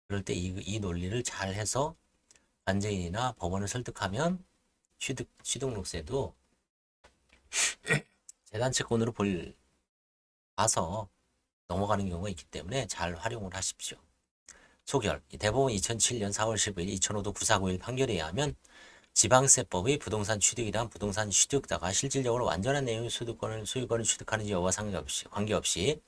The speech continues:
소유권 이전의 형식에 의한 부동산 취득이 모든 경우를 포함한 것으로 해석되고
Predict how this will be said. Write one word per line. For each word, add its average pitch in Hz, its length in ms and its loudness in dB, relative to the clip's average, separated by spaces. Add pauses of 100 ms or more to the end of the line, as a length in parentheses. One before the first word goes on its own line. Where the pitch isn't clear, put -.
(600)
소유권 143 400 4
이전의 107 320 2
형식에 113 380 2
의한 117 280 0
부동산 110 380 -2
취득이 117 380 2
모든 110 280 2
경우를 123 280 6
포함한 117 320 2
것으로 98 280 0
해석되고 82 720 -2